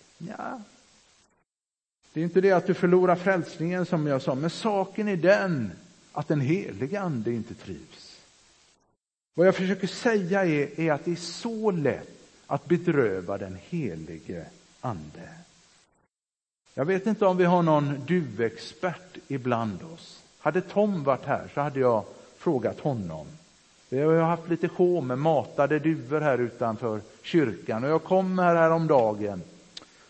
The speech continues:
Och två duvor gick på uppfarten till kyrkan och de flyttade inte på sig. De hade gjort sig väldigt hemmastadda här, kan jag säga. Alltså, duvan är en mycket artrik fågel.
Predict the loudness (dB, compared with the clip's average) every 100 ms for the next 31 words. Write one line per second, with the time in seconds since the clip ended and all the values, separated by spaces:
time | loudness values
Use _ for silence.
0 | _ _ -6 -2 4 4 6 2 2 0
1 | 0 0 -2 0 -2 0 0 2 0 -4
2 | -4 -4 -4 -4 -6 -4 -4 -6 -8 -10
3 | -8 -6 -4 -6 -8 -8 -8 -10 -14 -14
4 | -14 -18 -20 -20 -20 -20 -20 -8 0 2
5 | 4 4 2 0 0 2 0 -2 -4 -4
6 | -4 -4 -6 -6 -6 -4 -2 -4 -6 -6
7 | -8 -6 -6 -6 -10 -16 -20 _ _ _
8 | _ _ _ -20 -20 -20 -4 0 4 2
9 | 2 4 4 4 4 4 2 0 2 2
10 | 2 2 2 0 0 0 4 4 4 0
11 | -2 -2 -2 0 2 0 -6